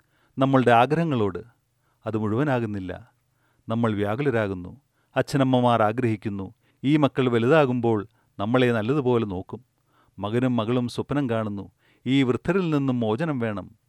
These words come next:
വലുതായി നമ്മുടെ കാലം നുറയ്ക്കുമ്പോൾ, സിനിമകളിലൊക്കെ ഇതല്ലേ കണ്ടുവരുന്നത്, കേട്ടുവരുന്നത്? ഒരു നല്ല ബംഗ്ലാവ് ഉണ്ടാക്കും, നമ്മുടെ സ്വന്തം വീട് വച്ച്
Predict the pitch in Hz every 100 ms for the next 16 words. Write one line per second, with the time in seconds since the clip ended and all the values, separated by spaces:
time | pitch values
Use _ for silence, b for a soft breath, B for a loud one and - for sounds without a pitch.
0 | _ _ _ 92 110 123 110 101 _ _
1 | _ - 131 135 123 117 135 165 127 127
2 | 151 131 113 101 _ _ _ _ _ -
3 | 151 139 135 127 117 127 117 113 127 120
4 | 113 110 123 123 113 104 101 - _ _
5 | 113 117 135 123 113 107 107 _ b b
6 | b 143 143 135 131 120 120 156 156 135
7 | 120 107 110 98 - _ _ 110 127 117
8 | 120 117 135 110 123 139 123 -